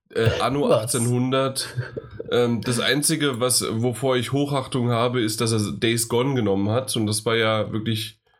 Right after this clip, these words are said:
Speaker 1: etwas, was man, wo man nicht wusste, in welche Richtung das geht. Aber alles andere waren sowas von zwischen siebzig und das, das, äh, ja, zwischen
Speaker 2: Ja.
Speaker 1: siebzig und sechsundachtzig, das war's.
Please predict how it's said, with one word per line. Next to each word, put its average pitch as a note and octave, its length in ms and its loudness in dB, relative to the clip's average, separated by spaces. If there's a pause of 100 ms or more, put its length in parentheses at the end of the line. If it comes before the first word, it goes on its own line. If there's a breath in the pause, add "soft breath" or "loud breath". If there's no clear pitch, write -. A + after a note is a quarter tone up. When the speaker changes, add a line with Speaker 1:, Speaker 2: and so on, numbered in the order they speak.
(200 soft breath)
Speaker 1:
etwas, G#2+ 400 0
was A2 180 -2
man, G2 520 0 (1080)
wo A2+ 160 -2
man A2 160 2
nicht A#2+ 240 -2
wusste, A2 480 0
in G2+ 120 0
welche G2+ 260 0
Richtung G#2 300 0
das G2 140 -2
geht. D#3+ 300 0 (720 loud breath)
Aber G#2+ 300 0
alles B2+ 300 2
andere A#2+ 580 2
waren A2 260 2
sowas C3+ 340 2
von A#2 600 0 (840)
zwischen B2+ 260 2
siebzig E3 480 0
und C3+ 120 0
das, B2 120 -2
das, A#2+ 160 -2
äh, - 840 -8
ja, C#3 400 0 (640)
zwischen D#3 260 2
Speaker 2:
Ja. B2 40 0
Speaker 1:
siebzig D#3+ 400 -2
und D#3 160 0
sechsundachtzig, C3 760 -2
das C3 180 -8
war's. A#2+ 380 -2